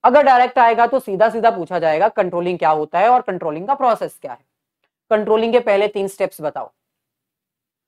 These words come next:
इनडायरेक्ट क्वेश्चन बहुत इंपॉर्टेंट है क्योंकि एग्जाम में इसके आने के चांसेस बहुत ज्यादा हैं। इनडायरेक्ट क्वेश्चन में ना आपको केस बेस्ड क्वेश्चन आएगा जिसको रीड करके आपको पता लगाना होगा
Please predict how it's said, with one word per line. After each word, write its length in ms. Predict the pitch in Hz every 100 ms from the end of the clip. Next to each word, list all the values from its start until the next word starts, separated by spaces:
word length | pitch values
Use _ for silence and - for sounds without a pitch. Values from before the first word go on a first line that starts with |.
| _ _ _ -
इनडायरेक्ट 580 | 302 320 285 262 262 -
क्वेश्चन 400 | 226 - 220 175
बहुत 320 | 160 180 185
इंपॉर्टेंट 400 | 175 160 160 175
है 60 | 190
क्योंकि 220 | 196 196
एग्जाम 300 | 151 151 151
में 140 | 196
इसके 300 | 160 - -
आने 220 | 180 165
के 80 | 170
चांसेस 340 | 180 156 165 151
बहुत 240 | 135 135
ज्यादा 240 | 117 -
हैं। 540 | _ _ _ _ _ 226
इनडायरेक्ट 340 | 269 269 262
क्वेश्चन 280 | 262 - 247
में 120 | 240
ना 80 | 262
आपको 300 | 254 254 285 - _ _ _ 262
केस 280 | 262 294 233
बेस्ड 320 | 233 226 -
क्वेश्चन 340 | 180 - 147
आएगा 340 | 127 113 50 - _ _ _ _
जिसको 280 | 180 202 190
रीड 300 | 185 233 240
करके 220 | 233 220
आपको 240 | 202 196 208
पता 240 | 190 180
लगाना 320 | 180 160 151
होगा 300 | 147 135 160